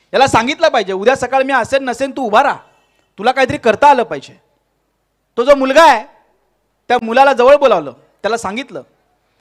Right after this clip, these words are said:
"बघ, तुला उभं राहायचं आहे, जीवनात तुला पुढं जायचं आहे आणि पुढं जाण्यासाठी मी सांगतो तसं कर, मला तुझी परीक्षा घ्यायची आहे." त्यांनी एक मलकट त्या ठिकाणी असलेला एक कपडा त्या कपड्यातून एक तुकडा फाडला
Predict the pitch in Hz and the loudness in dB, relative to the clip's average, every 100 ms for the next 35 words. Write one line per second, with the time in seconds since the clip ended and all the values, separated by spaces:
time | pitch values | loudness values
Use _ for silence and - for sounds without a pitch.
0 | - 262 254 262 233 214 269 247 196 175 | -4 -4 0 4 4 4 2 2 -4 -6
1 | 214 262 262 277 269 214 269 233 - 135 | -2 -2 0 -2 0 0 2 0 -4 -12
2 | - _ _ _ _ _ _ _ 185 240 | -14 _ _ _ _ _ _ _ -4 -4
3 | - 220 269 262 262 254 262 262 240 202 | 0 2 4 4 0 -4 -6 -10 -6 -6
4 | 190 233 233 247 240 - _ _ _ 180 | -6 -8 -8 -8 -8 -12 _ _ _ -10
5 | 214 208 233 190 190 220 165 131 _ _ | -8 -10 -10 -8 -8 -12 -14 -16 _ _
6 | _ _ _ _ _ _ - 247 285 302 | _ _ _ _ _ _ 0 4 8 6
7 | 294 - 190 226 233 277 277 254 247 247 | 6 -6 -4 -2 0 0 0 -8 -6 -10
8 | 247 226 240 240 240 233 190 233 226 170 | -10 -12 -8 -4 -4 -2 -2 2 0 0
9 | - _ _ _ 220 214 190 - _ _ | -8 _ _ _ 2 4 2 -4 _ _
10 | _ 185 180 233 233 240 233 - 220 220 | _ -10 -6 -6 -6 -12 -16 -8 -4 -2
11 | 190 240 190 | -2 -2 -4